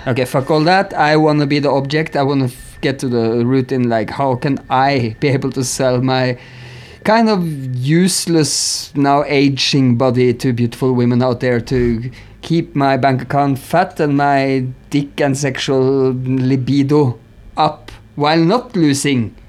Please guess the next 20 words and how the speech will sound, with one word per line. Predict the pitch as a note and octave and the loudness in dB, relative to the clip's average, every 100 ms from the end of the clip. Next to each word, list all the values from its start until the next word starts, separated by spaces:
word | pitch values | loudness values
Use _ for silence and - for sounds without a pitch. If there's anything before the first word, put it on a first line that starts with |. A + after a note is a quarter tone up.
| - | -4
while | D3 D#3+ | 0 2
not | E3+ G#3 | 0 0
getting | E3+ D#3 D3 | -2 -2 -4
sucked | - D3+ - - | -4 -4 -6 -4
on | C3 | -2
by | B2+ C3 | 0 0
anyone, | C3 C#3 C3+ C3 | 2 2 0 0
by | C#3+ | -2
actually | D3 - | -2 -4
gaining | D#3 C3 D#3 D#3+ E3 D#3 C#3 | -6 -2 2 4 4 2 2
on | C#3 | 2
it. | B2+ A#2+ - - - - | 0 -4 -12 -20 -20 -10
W-, | F2+ E3+ E3+ - | -6 -4 -4 -2
do | |
you | E3 | 0
think | D#3 D#3 | 0 -2
I | C#3 | -2
can | C#3+ | 0
manage | C#3 C3+ C3 | 0 0 -2
that? | E3+ D#3+ | -4 -6